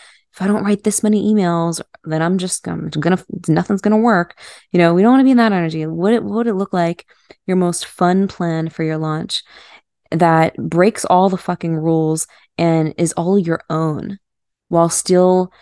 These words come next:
being clear about everything and being excited about what you're offering and being connected to the hearts and souls of the people that you're serving?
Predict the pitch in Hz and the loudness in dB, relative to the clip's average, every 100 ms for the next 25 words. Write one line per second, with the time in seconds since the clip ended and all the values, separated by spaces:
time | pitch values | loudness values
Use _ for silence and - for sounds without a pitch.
0 | _ _ - 170 185 - 185 190 190 190 | _ _ -6 0 0 0 -2 0 -2 -4
1 | 175 165 160 160 160 156 151 160 170 175 | -6 -4 -6 -8 -8 -8 -8 -4 0 2
2 | 180 175 - 180 180 180 175 170 170 170 | 0 -2 0 0 0 0 0 -2 -2 -4
3 | - 151 - 160 160 170 175 - 180 175 | -2 -4 -4 -4 -2 -2 -4 -2 0 0
4 | 180 185 160 - - _ - 170 165 156 | 0 -2 -2 -4 -20 _ -8 -6 -2 -2
5 | 156 - 165 - 151 147 156 156 147 170 | -2 -6 -6 -2 -2 -2 -2 -6 -4 -4
6 | 160 156 151 156 - 151 156 - - 196 | -4 -2 -2 -4 -4 -4 -4 -6 -10 -14